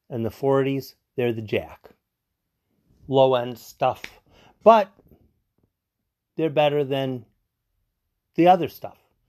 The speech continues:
So, Cubs aren't gonna get a thirty-five plus. They're not gonna get a forty for Eric Sogard. They might not even get a thirty-five. What the, give us a guy.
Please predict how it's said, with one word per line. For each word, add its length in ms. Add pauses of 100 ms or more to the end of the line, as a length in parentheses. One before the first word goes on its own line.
(320)
So, 500 (300)
Cubs 260
aren't 180
gonna 140
get 180
a 40
thirty-five 680
plus. 340
They're 100
not 160
gonna 140
get 140
a 40
forty 340
for 160
Eric 300
Sogard. 480 (440)
They 120
might 320
not 160
even 180
get 160
a 60
thirty-five. 800 (1300)
What 160
the, 340 (680)
give 120
us 140
a 60
guy. 440